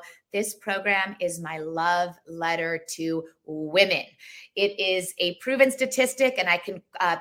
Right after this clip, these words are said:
I'll pu-, put the sources up on my Instagram page, that over the last twenty years,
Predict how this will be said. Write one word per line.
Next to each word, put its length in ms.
I'll 140
pu-, 160
put 200
the 60
sources 560
up 140
on 120
my 140
Instagram 540
page, 280
that 200
over 200
the 140
last 260
twenty 320
years, 380